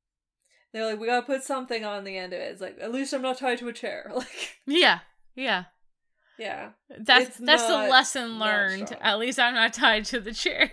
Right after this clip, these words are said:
Speaker 2: <laughs>
Speaker 1: Yeah. He, he's having the bro moment in the car later. "Sam, at least we're not tied to the chair." It's like, "Mm-hmm, yeah, good point."
Speaker 2: <laughs>
Speaker 1: Yeah, it's weird.
Speaker 2: But whatever.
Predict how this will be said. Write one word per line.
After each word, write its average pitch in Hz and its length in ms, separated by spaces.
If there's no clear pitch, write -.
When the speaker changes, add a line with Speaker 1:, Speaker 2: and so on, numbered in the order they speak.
Speaker 2:
<laughs> 370 120
Speaker 1:
Yeah. - 380
He, 269 340
he's 320 460
having 247 520
the 220 440
bro 208 300
moment 202 380
in 185 40
the 214 80
car 196 320
later. 202 340
"Sam, 285 460
at 240 160
least 277 260
we're 285 100
not 247 260
tied 220 280
to - 80
the 208 120
chair." - 440
It's 480 180
like, 427 100
"Mm-hmm, 392 600
yeah, 339 240
good 320 180
point." 254 420
Speaker 2:
<laughs> 370 120
Speaker 1:
Yeah, 208 240
it's 208 120
weird. 220 240
Speaker 2:
But 254 400
whatever. 175 760